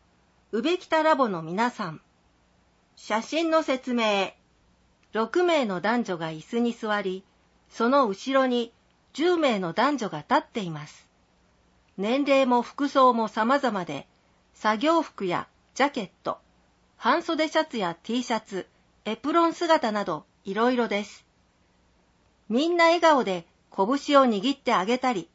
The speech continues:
ピースサインをしたりしています。写真終わり。問い合わせ、北部地域振興課。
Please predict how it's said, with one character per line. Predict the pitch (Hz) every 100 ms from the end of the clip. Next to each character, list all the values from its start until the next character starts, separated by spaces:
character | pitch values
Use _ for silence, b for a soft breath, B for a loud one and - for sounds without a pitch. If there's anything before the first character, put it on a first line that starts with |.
| _ _ _ _ _
ピ | 269 339
ー |
ス | 339 339
サ | 339 339
イ | 311
ン | 220
を | 151
し | -
た | 240
り | 240 190
し | -
て | 196
い | 196
ま | 180 175
す。 | - _ _ _ _ _ _ _ _ _
写 | - 202
真 | - 277 302 - _ -
終 | 190 226
わ | 226
り。 | 208 - _ _ _ _ _ _ _ _ _ _ _ -
問 | 233 311
い | 311
合 | 269
わ | 269
せ、 | 254 226 - _ _ _ _ _ _ _
北 | 226 233 359
部 | 359
地 | 349 349 320
域 | -
振 | 160 214 254
興 | 254 214 208
課。 | 202 190 170